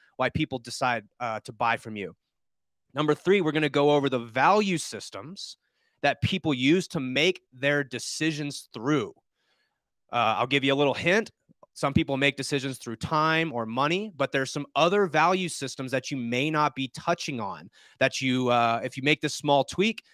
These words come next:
you could be pressing those buttons, and it's, uh, you know, a, a good way to get people to, uh, buy your thing.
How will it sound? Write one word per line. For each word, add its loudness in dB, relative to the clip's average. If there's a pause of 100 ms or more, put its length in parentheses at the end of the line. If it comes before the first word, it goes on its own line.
(180)
you -2
could -2
be 0
pressing 0
those 0
buttons, 0
and -6
it's, -8
uh, -4 (160)
you -10
know, -6
a, -6
a -4
good 4
way 8
to 2
get 0
people -6
to, -6 (920)
uh, -8
buy 2
your 2
thing. 2